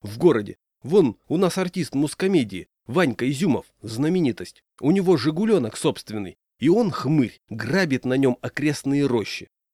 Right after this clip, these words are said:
Раз захожу на базар, а он стоит, грибами торгует, груздями. Открыто.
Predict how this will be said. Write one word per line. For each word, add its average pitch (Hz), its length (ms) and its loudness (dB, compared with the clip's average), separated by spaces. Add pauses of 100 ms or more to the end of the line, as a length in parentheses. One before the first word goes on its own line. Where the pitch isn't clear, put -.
Раз 151 380 0
захожу 185 520 -2
на 175 120 0
базар, 113 420 -2 (120)
а - 140 -4
он 185 160 4
стоит, 127 500 -4
грибами 123 440 -2
торгует, 101 540 -10 (120)
груздями. 104 640 -6 (160)
Открыто. - 640 0